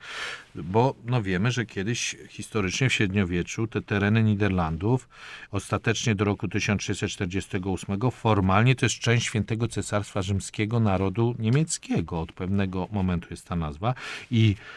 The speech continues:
bardzo długo w tym średniowiecznym niderlandzkim mówiono Deutsch na własny język.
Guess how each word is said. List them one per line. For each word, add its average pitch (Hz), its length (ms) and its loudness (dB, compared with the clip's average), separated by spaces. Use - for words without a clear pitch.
bardzo 135 420 8
długo 120 340 6
w - 60 -2
tym 127 140 4
średniowiecznym 113 1200 6
niderlandzkim 104 840 6
mówiono 123 580 8
Deutsch 113 760 8
na 98 120 4
własny 101 420 4
język. 92 680 2